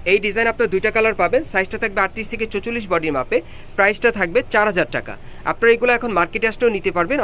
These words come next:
অথবা অনলাইনে অর্ডার করে। নেক্সট কালেকশন দেখাচ্ছি। গাইস, এখন আমি আপনাদের পিঙ্ক কালারের মধ্যে একটা নায়রা কাট ড্রেস দেখাবো। আর এটার সাইজ কিন্তু থাকবে চৌচল্লিশ থেকে আটচল্লিশ বডি মাপে। যারা একটু ফ্রি সাইজের মধ্যে পড়তে চান, এই নায়রা কাট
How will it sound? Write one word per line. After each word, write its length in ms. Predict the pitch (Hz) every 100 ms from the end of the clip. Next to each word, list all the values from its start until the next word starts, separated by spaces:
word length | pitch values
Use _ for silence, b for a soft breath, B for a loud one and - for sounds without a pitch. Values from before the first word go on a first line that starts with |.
| 170
অথবা 260 | 180 170 165 160
অনলাইনে 300 | 165 175 170 220
অর্ডার 180 | 139 123 -
করে। 140 | 95 - B B
নেক্সট 180 | 170 190 -
কালেকশন 300 | 175 156 143
দেখাচ্ছি। 340 | 131 123 - 120 110 - - - - - - - - - - - - - - - - - - - - 170
গাইস, 160 | 214 - -
এখন 160 | 208 262 262
আমি 100 | 262 233
আপনাদের 340 | 208 185 226 349 -
পিঙ্ক 180 | 247 262 254
কালারের 340 | 240 233 226 214
মধ্যে 180 | 208 214
একটা 160 | 214 208 - 151
নায়রা 240 | 151 175 190
কাট 140 | 214 180
ড্রেস 160 | 175 175 165
দেখাবো। 300 | 156 160 170 320 123 135
আর 60 | 135 185
এটার 220 | 220 208
সাইজ 180 | 208 214 -
কিন্তু 160 | 240 254 214
থাকবে 220 | 180 233 240
চৌচল্লিশ 380 | 220 220 202 247 -
থেকে 140 | 247 - 185
আটচল্লিশ 420 | 190 - 247 247 185
বডি 200 | 175 156
মাপে। 220 | 131 - 107 - 143
যারা 140 | 185 220
একটু 120 | 233 -
ফ্রি 120 | 226 233
সাইজের 260 | 240 240 226
মধ্যে 160 | 214 196
পড়তে 220 | 156 - 147
চান, 120 | 214 - B -
এই 60 | 214 220
নায়রা 200 | 208 202
কাট 100 | 220